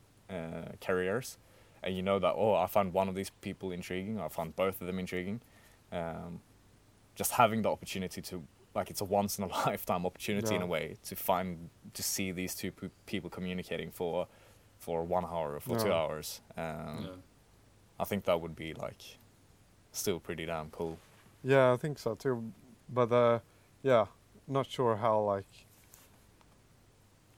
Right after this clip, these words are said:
Speaker 2: how the, the, it, it seems like it works to the extent that famous people or, like, super interesting people are on it. And then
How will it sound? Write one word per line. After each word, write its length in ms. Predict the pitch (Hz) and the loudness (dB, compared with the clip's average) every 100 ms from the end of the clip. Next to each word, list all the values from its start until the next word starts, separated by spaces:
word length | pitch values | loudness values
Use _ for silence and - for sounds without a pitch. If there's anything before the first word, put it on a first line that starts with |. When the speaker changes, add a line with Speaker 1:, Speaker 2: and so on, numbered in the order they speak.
| _ _ _ - - - - 208 - - | _ _ _ -20 -20 -20 -20 -20 -20 -18
Speaker 2:
how 640 | - 131 120 117 117 113 104 - - - - - - - | 4 8 10 10 8 4 -2 -18 -20 -20 -20 -20 -20 -10
the, 440 | 127 156 139 156 | 2 4 4 0
the, 440 | 139 151 143 135 - | 6 8 10 8 8
it, 220 | 147 143 147 | 6 6 0
it 20 | |
seems 260 | - 180 165 | 4 4 6
like 120 | 165 | 8
it 60 | 135 | 8
works 600 | 117 123 123 - - - | 8 8 8 0 -14 -12
to 120 | - | 0
the 120 | 120 120 | 4 4
extent 520 | - - 117 123 - | 2 -4 0 0 2
that 200 | 117 110 - - | 4 4 0 -8
famous 340 | - 120 120 110 | 0 0 0 -2
people 280 | 123 104 107 | -2 2 4
or, 120 | 107 | 6
like, 200 | 101 - | 4 0
super 340 | - 110 104 | -6 -2 0
interesting 420 | 107 113 123 131 | -2 -2 -4 -2
people 220 | 135 131 135 | -2 2 4
are 120 | 131 | 4
on 100 | 139 | 2
it. 140 | 143 | 0
And 140 | 139 117 | -2 2
then 300 | 110 107 | 2 2